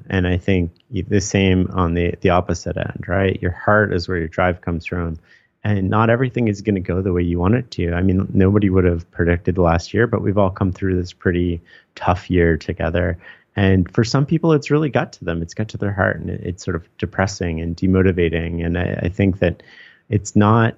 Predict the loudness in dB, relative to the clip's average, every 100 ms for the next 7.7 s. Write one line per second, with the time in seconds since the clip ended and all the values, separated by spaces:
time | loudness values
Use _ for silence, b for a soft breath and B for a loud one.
0 | -6 -6 -4 -2 2 2 2 2 0 -4
1 | -2 0 0 0 0 -2 -4 -8 -8 -6
2 | -2 -2 0 -2 2 2 2 0 -4 -6
3 | -6 -6 -4 -4 -4 -4 -2 2 2 0
4 | -4 -4 -4 -4 -4 -4 -6 -2 0 0
5 | 2 2 4 2 2 -2 -2 0 2 0
6 | -4 -8 -8 -6 -8 -4 -4 -4 -6 -4
7 | -4 -4 -2 -2 0 -2 -4